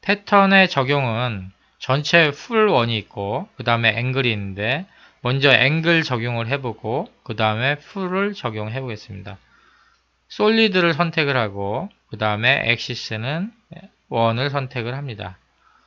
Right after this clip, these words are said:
그리고 여기에서 실제로 카운트를 통해서 전체 내용을 돌려보겠습니다. 이런 식으로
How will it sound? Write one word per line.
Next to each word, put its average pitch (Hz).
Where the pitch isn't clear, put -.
그리고 151
여기에서 117
실제로 127
카운트를 175
통해서 120
전체 113
내용을 110
돌려보겠습니다. 104
이런 147
식으로 143